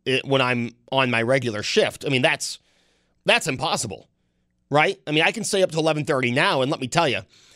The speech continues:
uh, these last few weeks, I've been acting like, you know, a high schooler or a middle schooler on summer break, staying up as late as I can, playing Xbox, watching every show,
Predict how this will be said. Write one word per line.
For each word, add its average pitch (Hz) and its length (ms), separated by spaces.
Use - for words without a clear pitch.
uh, 151 220
these 208 240
last 185 240
few 143 140
weeks, 170 360
I've 165 140
been 160 140
acting 160 360
like, 139 480
you 165 120
know, 143 220
a 143 260
high 180 160
schooler 160 460
or 131 140
a 135 40
middle 180 220
schooler 131 480
on 147 200
summer 147 320
break, 131 420
staying 170 300
up 160 120
as 135 160
late 160 180
as 143 120
I 117 120
can, 170 540
playing 143 640
Xbox, 165 800
watching 143 600
every 151 240
show, 160 640